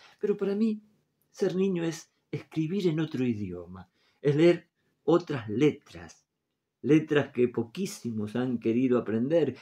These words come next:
es enseñar a otros que todos somos iguales de diferentes.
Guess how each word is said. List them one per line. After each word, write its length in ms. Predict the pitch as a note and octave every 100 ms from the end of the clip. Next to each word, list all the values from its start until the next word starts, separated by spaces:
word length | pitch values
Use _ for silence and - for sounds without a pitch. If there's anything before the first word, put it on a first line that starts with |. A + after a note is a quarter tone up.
| -
es 220 | E3 -
enseñar 580 | D3+ C3 - B2+ D#3 D3+
a 100 | B2+
otros 680 | D3 C#3+ - B2 F2+ E2 _ _ _
que 140 | - B2
todos 640 | B2 D#3+ E3 D#3+ D3+ _ _ _ _ _
somos 480 | - B2+ A#2+ - _
iguales 720 | B2 G#2+ A#2 C#3 C3+ G#2 F2
de 100 | G2+
diferentes. 960 | G2 - G#2 F#2+ F#2 F2+ - E2+ -